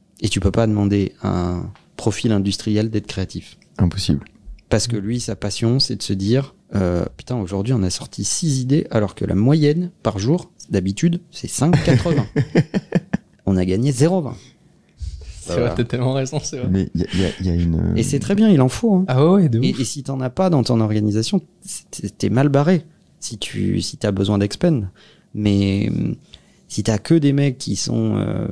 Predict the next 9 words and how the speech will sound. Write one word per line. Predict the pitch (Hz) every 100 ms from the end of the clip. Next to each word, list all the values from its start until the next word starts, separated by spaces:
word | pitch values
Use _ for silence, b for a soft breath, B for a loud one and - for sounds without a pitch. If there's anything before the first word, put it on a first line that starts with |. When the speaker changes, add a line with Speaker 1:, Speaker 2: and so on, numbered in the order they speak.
| -
Speaker 1:
passionnés | 117 107 123 113
à | 110
l'idée | 104 101 104
de | 98
tout | -
péter, | 127 120 - 117 113
de | 98
tout | 95 110
réinventer, | 104 101 95 92 - 190 220